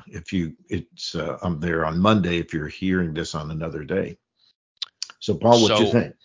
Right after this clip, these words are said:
Speaker 2: my thought is these are the types of highbrow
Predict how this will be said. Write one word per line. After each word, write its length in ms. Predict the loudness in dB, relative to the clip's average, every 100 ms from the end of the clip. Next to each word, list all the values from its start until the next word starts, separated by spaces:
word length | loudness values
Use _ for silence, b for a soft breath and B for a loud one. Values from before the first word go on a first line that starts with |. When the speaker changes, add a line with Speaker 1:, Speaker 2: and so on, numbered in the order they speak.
| _
Speaker 2:
my 340 | -4 2 4 2
thought 400 | 0 0 0 -2
is 240 | -6 -10
these 480 | -8 -8 -6 -6 -4
are 140 | -2
the 240 | -4 -8 -8
types 480 | -4 0 0 -4 -10
of 120 | -12
highbrow 1800 | -6 -2 0 0 0 -2 -6 _ _ _ -8 0 2 2 0 -2 -4